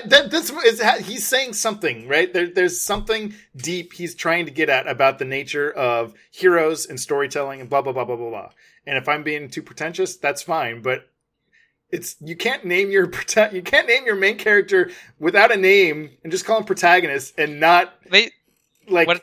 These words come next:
Speaker 2: what's his, Neil Steffen-, Stevenson did it in Snow Crash, right?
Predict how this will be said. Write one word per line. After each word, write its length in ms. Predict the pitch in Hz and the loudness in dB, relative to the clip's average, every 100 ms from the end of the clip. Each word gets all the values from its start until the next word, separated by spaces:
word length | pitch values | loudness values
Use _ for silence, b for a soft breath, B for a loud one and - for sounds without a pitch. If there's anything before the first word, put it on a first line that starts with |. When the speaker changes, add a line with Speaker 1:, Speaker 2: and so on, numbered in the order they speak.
| - | -10
Speaker 2:
what's 220 | 147 156 208 | -4 -4 -2
his, 280 | 180 151 | -6 -6
Neil 460 | 143 143 160 180 170 | -4 0 0 0 -2
Steffen-, 500 | - - 175 208 139 | -6 -4 -4 -6 -14
Stevenson 560 | - 180 196 - 139 135 | -12 -12 -12 -8 -8 -6
did 140 | 135 | -8
it 120 | 135 | -8
in 120 | 127 123 | -10 -14
Snow 220 | - 165 | -12 -10
Crash, 320 | 127 120 - | -10 -10 -12
right? 180 | 143 | -18